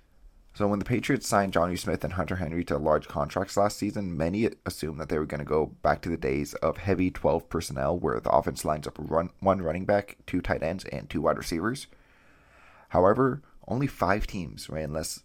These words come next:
twelve personnel than the Patriots did last season. Hunter Henry, who was signed second, was the team's primary tight end, having a pretty solid season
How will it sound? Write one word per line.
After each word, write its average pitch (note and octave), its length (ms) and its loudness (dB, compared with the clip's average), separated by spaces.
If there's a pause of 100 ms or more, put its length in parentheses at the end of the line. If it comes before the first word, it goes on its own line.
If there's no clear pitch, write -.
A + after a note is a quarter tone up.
twelve D#2+ 300 -2
personnel D#2 540 -2
than D#2 180 -10
the - 60 -6
Patriots - 440 -6
did B1 140 -4
last A#1+ 240 0
season. - 360 -10 (720)
Hunter A#2 220 0
Henry, G2+ 380 0
who G#2 200 2
was E2+ 240 0 (260)
signed F2 280 0
second, - 480 0 (300)
was E2+ 160 -2
the E2+ 80 -4
team's F#2 280 -4
primary E2 440 -2
tight D#2 220 -4
end, C2+ 200 -4
having G#2 400 2
a F#2+ 40 -6
pretty C#3 200 0
solid G2 300 2
season D2+ 420 -4